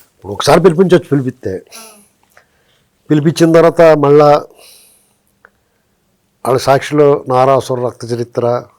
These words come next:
లేకపోతే ఈ మధ్యకాలంలో కూడా మూడు అబద్ధాలు రాశారు, కొంతమంది వ్యక్తిత్వ హరణం చేశారు. ఇలాంటి అన్నింటినీ కేసులు పెట్టి,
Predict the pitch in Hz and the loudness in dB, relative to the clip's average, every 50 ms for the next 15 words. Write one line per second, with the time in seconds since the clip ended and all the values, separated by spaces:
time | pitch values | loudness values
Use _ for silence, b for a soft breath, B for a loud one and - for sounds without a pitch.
0 | _ _ - 120 127 123 135 135 120 123 123 120 123 123 143 143 147 147 151 139 | _ _ -6 -4 -4 -2 -2 -2 -2 -2 -2 -2 0 2 4 4 6 4 4 4
1 | 143 139 131 123 131 131 127 123 117 117 120 110 131 123 117 117 113 - - 92 | 2 2 2 2 0 2 2 0 -2 -4 -4 -4 -4 -2 -2 -4 -6 -6 -10 -14
2 | 82 - _ _ _ B B B B B 226 233 240 233 B B B B B - | -16 -16 _ _ _ B B B B B -20 -20 -20 -20 B B B B B -8
3 | - 120 120 117 123 131 139 135 120 120 120 - 147 135 - 139 131 123 127 127 | -6 -6 -4 -2 -2 -2 -2 -2 -4 -4 -2 -2 -4 -2 0 0 0 2 2 0
4 | 127 127 123 120 120 107 - - 98 - - - _ _ _ _ - - _ - | -2 -4 -4 -4 -6 -8 -8 -12 -14 -14 -16 -20 _ _ _ _ -20 -20 _ -8
5 | - 175 175 170 160 180 170 170 180 180 180 190 196 - 190 185 143 151 185 160 | -4 -2 0 2 2 2 2 2 0 0 -2 -2 -2 0 0 0 0 -2 -4 -4
6 | 190 180 - 214 | -4 -4 -4 -6